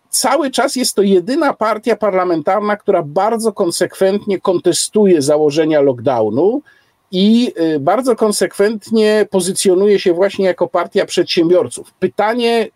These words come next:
czy da jej to przynajmniej taki stabilny wzrost lub utrzymanie notowań na poziomie, powiedzmy,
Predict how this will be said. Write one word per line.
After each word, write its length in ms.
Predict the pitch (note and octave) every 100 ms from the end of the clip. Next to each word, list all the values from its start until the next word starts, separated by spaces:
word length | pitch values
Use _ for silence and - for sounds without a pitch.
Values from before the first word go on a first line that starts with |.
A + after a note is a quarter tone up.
| -
czy 360 | - G3 F3 E3+
da 240 | C3+ F#3 A3
jej 240 | G3+ F#3
to 160 | - F3
przynajmniej 840 | - - F3+ G3 G3+ F#3+ F3+ E3 C3 -
taki 360 | - C#3 - C3+
stabilny 640 | - E3 D#3+ F#3 F#3 E3
wzrost 460 | C3+ C3 E3+ G3+ -
lub 120 | C#3+ -
utrzymanie 600 | D3 - F3 E3+ F3+ D#3
notowań 460 | C#3 D3+ D3 C3+
na 100 | B2+
poziomie, 420 | A#2+ C3 C3 C#3 C3
powiedzmy, 580 | A#2 A#2 B2 - A#2+